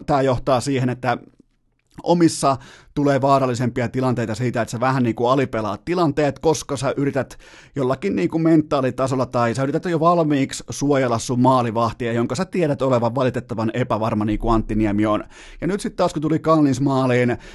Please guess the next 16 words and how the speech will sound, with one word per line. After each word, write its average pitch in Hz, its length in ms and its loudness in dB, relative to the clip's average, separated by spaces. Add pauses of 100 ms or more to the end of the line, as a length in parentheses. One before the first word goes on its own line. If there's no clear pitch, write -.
(140)
niin, 143 240 4 (280)
äh, - 240 -8
paljon, 143 600 4
paljon 131 440 2
varmempaa 123 560 2
kiekollista 117 540 -6
pelirohkeutta, 151 720 0
paljon 131 380 0
varmempaa 123 520 0
kiekollisia 120 640 0
aloitteita, 120 400 -2
niitä 131 180 -2
tuttuja 131 520 0
aloitteita, 113 460 -2
sitä, 139 200 0
mikä 135 360 2